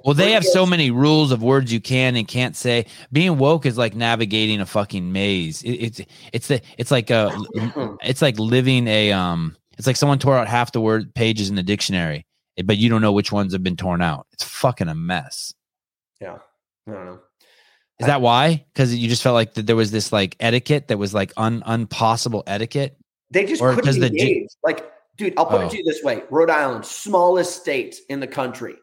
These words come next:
Speaker 2: So small
Speaker 1: Yeah.
Speaker 2: that, like, if you had,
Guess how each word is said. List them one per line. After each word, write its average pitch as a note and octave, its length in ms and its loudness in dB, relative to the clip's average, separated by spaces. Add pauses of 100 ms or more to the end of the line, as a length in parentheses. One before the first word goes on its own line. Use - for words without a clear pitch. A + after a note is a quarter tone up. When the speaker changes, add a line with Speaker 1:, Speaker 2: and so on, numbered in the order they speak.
Speaker 2:
So B3+ 280 0
small G#3+ 360 2
Speaker 1:
Yeah. - 60 -2
Speaker 2:
that, - 160 -6
like, C#3+ 340 -6
if F3+ 220 0
you F#3 120 -4
had, C#3+ 480 2